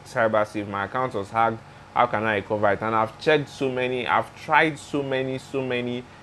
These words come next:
videos on, almost all the videos on YouTube, and I'm sure you have. And I've also tried so many steps in my knowledge, and it's still,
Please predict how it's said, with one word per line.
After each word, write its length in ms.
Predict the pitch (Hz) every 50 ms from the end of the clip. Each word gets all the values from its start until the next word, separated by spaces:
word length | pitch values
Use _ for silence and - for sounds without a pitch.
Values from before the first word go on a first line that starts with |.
| - - - - 110
videos 500 | 113 131 127 117 120 127 127 120 110 104
on, 320 | 101 101 104 107 110 117
almost 300 | - 147 165 170 156 151
all 100 | 147 139
the 80 | 120 110
videos 320 | 113 123 120 127 127 113
on 140 | 110 101 101 107
YouTube, 400 | 117 117 117 - - 113 104 104
and 80 | 101
I'm 140 | 101 101 107
sure 220 | - - 147 139
you 160 | 127 113 101 98
have. 360 | 101 107 110 110 113 113 113 - - - - - - - -
And 140 | 110 107 104
I've 160 | 104 110 113
also 560 | 123 131 131 131 - 147 135 135 131 131 120 101 - -
tried 260 | - 120 113 123 117
so 120 | - - 117
many 240 | 117 113 117 117 113
steps 440 | - - - 107 104 - - - - - - -
in 120 | - 104 101
my 140 | 98 95 98
knowledge, 360 | 104 107 107 110 107 95 -
and 260 | - - 98 98 98
it's 220 | - 95 - -
still, 420 | - - - 135 131 131 135 131